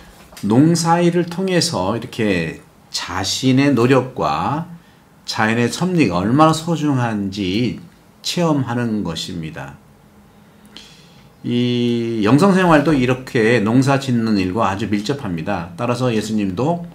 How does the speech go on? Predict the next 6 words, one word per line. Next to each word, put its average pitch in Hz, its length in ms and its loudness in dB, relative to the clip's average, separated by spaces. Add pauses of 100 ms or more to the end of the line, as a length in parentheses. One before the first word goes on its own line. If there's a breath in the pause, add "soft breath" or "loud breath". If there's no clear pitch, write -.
(480)
복음서에서 92 880 -2 (520 loud breath)
비유를 127 360 4
들어서 123 260 -2
말씀하시는 104 880 -2
그런, 113 480 0 (240)
음, 80 840 -8